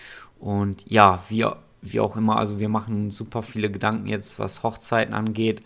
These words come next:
In Deutschland, ähm, in Italien wurden jetzt auch schon ein paar Hochzeiten abgesagt. Also ich glaub, da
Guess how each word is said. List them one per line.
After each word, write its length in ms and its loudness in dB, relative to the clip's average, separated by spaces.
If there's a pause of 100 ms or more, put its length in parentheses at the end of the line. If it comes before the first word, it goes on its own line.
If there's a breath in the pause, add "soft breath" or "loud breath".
(640 loud breath)
In 140 -2
Deutschland, 640 2
ähm, 360 2
in 160 -2
Italien 580 0
wurden 240 2
jetzt 220 -6
auch 120 -6
schon 200 -6
ein 60 -10
paar 180 -4
Hochzeiten 680 -2
abgesagt. 1000 0
Also 160 -4
ich 160 -10
glaub, 260 -4
da 380 0